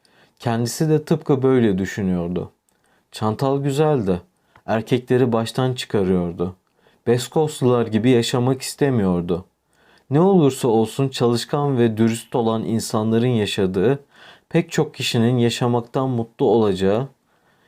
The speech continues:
yabancılardı bunlar elbette, heyecansız bir yaşam sürmenin ne kadar sıkıcı olduğunu anlar anlamaz çekip giderlerdi oradan. Bir köyde bulunmasına karşın sürekli yakınıp durun-,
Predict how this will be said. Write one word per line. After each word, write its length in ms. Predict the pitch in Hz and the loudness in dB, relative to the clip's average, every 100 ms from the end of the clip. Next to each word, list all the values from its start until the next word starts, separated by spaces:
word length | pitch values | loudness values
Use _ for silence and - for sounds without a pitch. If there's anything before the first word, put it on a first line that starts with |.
| _ | _
yabancılardı 840 | 113 104 117 113 117 123 127 107 92 | -4 -2 -2 0 2 2 0 -2 -2
bunlar 280 | 95 95 92 | -2 0 0
elbette, 640 | 92 92 90 - - 123 - _ _ _ - | 0 -2 -4 -6 -8 -8 -8 _ _ _ -6
heyecansız 760 | 120 117 113 113 113 135 120 | 0 0 2 0 0 0 0
bir 80 | 117 | 0
yaşam 440 | 104 104 - 127 123 | 0 0 0 -2 -4
sürmenin 600 | - 110 101 101 120 123 | -4 -2 0 -2 -2 -2
ne 120 | 135 | -2
kadar 280 | 131 120 110 | -2 -2 -2
sıkıcı 420 | - - 123 123 | -6 -4 0 2
olduğunu 580 | 113 101 95 98 113 - | 2 2 0 -2 -2 -2
anlar 300 | 107 113 117 | -2 0 0
anlamaz 580 | 110 98 98 98 127 - _ _ _ - | 0 0 -2 -2 -4 -8 _ _ _ -6
çekip 380 | 120 123 127 | -2 -2 -4
giderlerdi 680 | - 110 110 101 98 95 90 | -4 -2 0 0 0 -2 -2
oradan. 480 | 67 92 87 90 92 _ _ _ _ _ _ - _ 139 | -2 -2 -2 -6 -8 _ _ _ _ _ _ -20 _ 0
Bir 180 | 151 | 0
köyde 400 | 143 135 123 139 | 2 2 2 2
bulunmasına 720 | 135 120 113 110 110 - 135 131 | 4 4 4 2 0 -2 -2 -2
karşın 540 | 113 98 - 123 135 - _ _ _ _ _ | -2 -2 -4 -4 -6 -10 _ _ _ _ _
sürekli 680 | - 156 151 135 135 143 139 | -2 2 2 2 0 0 2
yakınıp 580 | 120 117 123 120 123 - | 0 2 2 0 -2 -2
durun-, 540 | 107 107 107 95 | 0 0 -4 -6